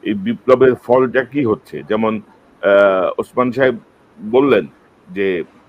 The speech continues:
উম, কি, কি জাতীয় করুণ পরিস্থিতি, পাঁচ লাখ টাকা করে ভিক্ষা দেয়া হচ্ছে নিহতদের, আহতদের পরিবার। না, অন্তত এই বছর অন্তত প্রতিবাদ স্বরূপ সেটি না দেয়া দরকার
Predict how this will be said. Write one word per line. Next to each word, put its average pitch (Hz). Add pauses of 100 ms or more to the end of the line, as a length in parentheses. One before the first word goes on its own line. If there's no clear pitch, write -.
(180)
উম, 73 (460)
কি, - (380)
কি 127
জাতীয় 113
করুণ 123
পরিস্থিতি, 101 (640)
পাঁচ 135
লাখ 147
টাকা 131
করে 135
ভিক্ষা 120
দেয়া 120
হচ্ছে 95 (100)
নিহতদের, 98
আহতদের 92
পরিবার। 90
না, 104
অন্তত 120
এই 131
বছর 151
অন্তত 170
প্রতিবাদ 131
স্বরূপ 135
সেটি 113 (420)
না 107
দেয়া 107
দরকার 98